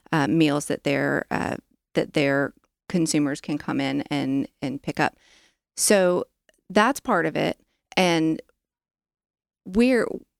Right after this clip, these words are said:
we're really interested in, um, what your systems look like.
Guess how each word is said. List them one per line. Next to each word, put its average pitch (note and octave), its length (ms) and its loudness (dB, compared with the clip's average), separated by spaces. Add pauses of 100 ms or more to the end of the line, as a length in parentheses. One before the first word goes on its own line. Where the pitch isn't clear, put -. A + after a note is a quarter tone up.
(560)
we're G#3+ 220 4
really B3 420 4
interested E3 680 0
in, D3+ 380 2 (120)
um, D3+ 380 -2 (1800)
what G3+ 320 4
your G#3 100 -2
systems D3+ 400 -4
look - 160 -10
like. - 300 -10